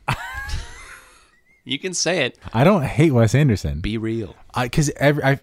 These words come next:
Speaker 2: every podcast I've been listening to, you're always like, "You hate this person, you hate this person."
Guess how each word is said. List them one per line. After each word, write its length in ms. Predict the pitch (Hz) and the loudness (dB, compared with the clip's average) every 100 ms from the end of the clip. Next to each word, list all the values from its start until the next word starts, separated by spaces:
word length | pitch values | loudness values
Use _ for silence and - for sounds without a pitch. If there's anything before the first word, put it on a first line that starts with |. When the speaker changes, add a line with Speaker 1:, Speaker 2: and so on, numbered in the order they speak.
| - | -2
Speaker 2:
every 200 | 123 160 | 2 2
podcast 460 | - 127 - 120 | 4 2 2 0
I've 140 | 110 98 | 2 0
been 100 | 98 | 2
listening 260 | 101 107 | 2 0
to, 100 | 95 82 | 0 -2
you're 200 | 80 87 | -2 0
always 220 | 90 85 | 0 0
like, 220 | 80 73 | -4 -2
"You 140 | 87 | -4
hate 280 | 87 92 90 - | -2 -2 -2 -6
this 300 | 95 95 95 | -6 -2 -2
person, 380 | - 80 - 78 | -2 -4 -4 0
you 160 | 85 90 | 0 2
hate 180 | 98 - | 0 0
this 160 | 95 | -4
person." 320 | 90 76 76 | -6 -10 -12